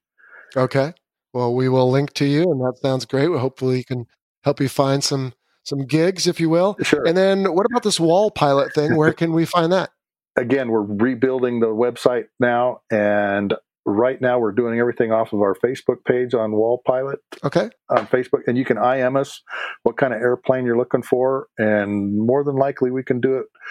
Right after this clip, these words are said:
Speaker 2: We have thirteen thousand profiles drawn.
Speaker 1: Wow. Wow.
Speaker 2: And, but we customize them with your name, the unit that you want,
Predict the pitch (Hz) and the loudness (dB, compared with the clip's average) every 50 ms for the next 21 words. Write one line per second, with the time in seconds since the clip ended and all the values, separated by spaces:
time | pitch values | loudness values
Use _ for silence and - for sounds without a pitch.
0 | - - - - - - _ _ - 113 117 123 123 110 127 120 117 110 107 95 | -12 -10 -10 -12 -14 -16 _ _ -2 0 2 2 2 0 0 -2 -2 -2 -2 -4
1 | - _ _ - 175 175 180 - _ - - - 165 160 160 160 160 156 143 - | -8 _ _ -6 -4 -4 -6 -14 _ -12 -6 -4 -4 -2 -2 -2 -2 -2 -4 -6
2 | - - - - - - 135 139 151 151 151 151 151 151 143 135 151 147 147 147 | -10 -20 -10 -4 -4 -2 -2 0 0 0 0 0 -2 -4 -4 -2 -2 -2 0 -2
3 | 143 - - 127 117 - - 107 101 95 95 92 87 82 85 - - - - - | -2 0 0 -2 0 0 -2 -2 0 0 0 0 0 -2 -4 -6 -8 -10 -10 -10
4 | - - _ _ _ _ - 98 95 90 90 127 131 123 123 120 120 113 98 - | -12 -14 _ _ _ _ -6 -2 -2 0 0 0 -2 -2 -2 -2 -4 -4 -6 -10
5 | _ _ _ - - - - - - 117 113 120 123 117 113 107 107 107 104 107 | _ _ _ -16 -16 -14 -14 -16 -16 -16 -16 -10 -6 -2 0 0 2 0 0 -2
6 | 110 - - 107 - 139 - 135 143 143 - - 196 196 - - 139 117 107 101 | -4 -8 -6 -2 -2 0 0 0 -4 -2 0 -2 -2 -2 0 -4 -2 -2 -2 -4
7 | 90 87 - 90 87 87 87 92 104 101 104 - 104 98 101 107 113 120 123 127 | -4 -4 -6 -8 -10 -10 -10 -12 -12 -12 -8 -6 -4 -2 -2 0 0 0 2 2
8 | 127 127 127 120 107 98 98 92 98 110 120 135 135 135 131 - 123 - 123 120 | 0 0 0 -2 -2 -2 -4 -4 -2 -2 -2 0 0 -2 0 -2 -2 -2 -2 -2
9 | 120 113 120 120 127 131 131 127 127 127 | 0 0 0 0 2 2 2 0 -2 -4